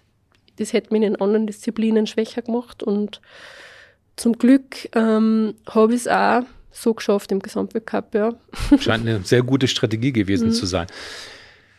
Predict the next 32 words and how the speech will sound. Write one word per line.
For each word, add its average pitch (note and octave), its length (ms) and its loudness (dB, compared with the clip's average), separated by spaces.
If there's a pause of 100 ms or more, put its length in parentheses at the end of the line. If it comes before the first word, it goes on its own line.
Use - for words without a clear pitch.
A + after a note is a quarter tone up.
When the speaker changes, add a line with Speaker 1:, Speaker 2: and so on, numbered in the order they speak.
(240)
Speaker 2:
Jetzt B2+ 240 2
ist D3 220 0
Leistungssport C3+ 760 2
ja C3 60 2
etwas A#2+ 340 2
sehr A#2 140 6
Positives. G2+ 1000 0
Es - 120 -12
geht - 200 0
ja A2+ 80 2
früh - 460 0
los. A#2+ 580 4 (280)
So F#2+ 360 0 (120)
die G2+ 320 2
Jugendlichen, G#2+ 840 4
die G2 400 4 (720)
sehr G#2 240 2
gut A2 260 0
sind A2 220 4
in G2+ 100 0
einer G2+ 260 0
gewissen F#2 340 -4
Sportart, G#2+ 800 2
sei F#2 220 -2
es F2 160 -6
jetzt - 340 -6
Handball, G2+ 380 -2
Fußball, F2+ 680 -8
Skifahren, F2+ 680 -6
was F#2+ 200 -4
auch E2+ 120 -6
immer, G#2 280 -4